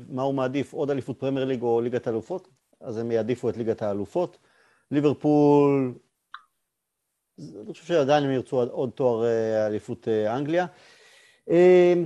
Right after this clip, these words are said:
אבל זה קשה, קשה לדעת, אה, כמו שציינתם, פציעות, אליפות אפריקה, אולי עוד רכש, מומנטום.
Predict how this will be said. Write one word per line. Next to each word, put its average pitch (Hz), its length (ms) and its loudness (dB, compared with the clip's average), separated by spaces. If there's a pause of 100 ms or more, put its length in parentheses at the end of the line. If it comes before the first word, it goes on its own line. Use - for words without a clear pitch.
(340)
אבל 139 160 -8
זה 131 80 -4
קשה, 165 300 -4
קשה 156 260 -8
לדעת, 175 460 0
אה, 135 160 0 (300)
כמו 165 140 -4
שציינתם, 147 640 -2
פציעות, 175 760 4
אליפות 190 400 -2
אפריקה, 151 500 2
אולי 175 300 4
עוד 175 200 2
רכש, 160 560 -2
מומנטום. 175 640 2